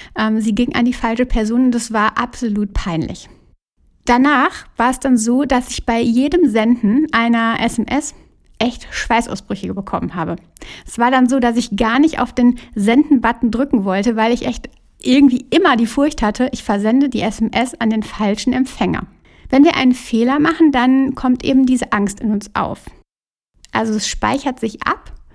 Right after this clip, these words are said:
und der Sch-, Körper speichert es quasi als unangenehm und böse und ein un-, als, als ungutes Gefühl. Denn er will uns, ja, schützen für die Zukunft. So wie das bei mir auch so war,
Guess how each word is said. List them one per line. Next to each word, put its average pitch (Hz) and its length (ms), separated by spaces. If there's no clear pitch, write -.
und 247 560
der 240 200
Sch-, - 160
Körper 277 320
speichert 254 440
es - 160
quasi 233 300
als 226 180
unangenehm 254 800
und 202 240
böse 262 460
und 214 280
ein 226 160
un-, 254 220
als, - 220
als - 180
ungutes 247 420
Gefühl. 185 420
Denn 277 180
er 240 220
will 254 140
uns, - 360
ja, 240 180
schützen - 440
für 196 120
die 180 120
Zukunft. 202 460
So 269 100
wie 285 60
das 254 180
bei 226 100
mir 233 300
auch 285 80
so 285 180
war, 311 160